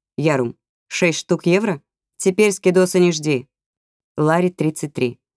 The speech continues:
«Могу заплатить как-нибудь еще». Ярум. «Мне нужны только бабки. Мальчики меня не интересуют». Ларри, тридцать три. «Вариков дофига».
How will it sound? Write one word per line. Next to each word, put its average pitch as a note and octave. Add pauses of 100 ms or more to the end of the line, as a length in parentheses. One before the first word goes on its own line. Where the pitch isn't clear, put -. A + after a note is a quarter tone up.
(540)
«Могу F#3
заплатить G3
как-нибудь E3
еще». D3 (760)
Ярум. C#3+ (380)
«Мне F3
нужны E3+
только D#3+
бабки. C#3 (300)
Мальчики E3+
меня C3+
не C#3+
интересуют». C#3+ (680)
Ларри, E3+
тридцать D3+
три. B2 (680)
«Вариков G#3
дофига». D#3+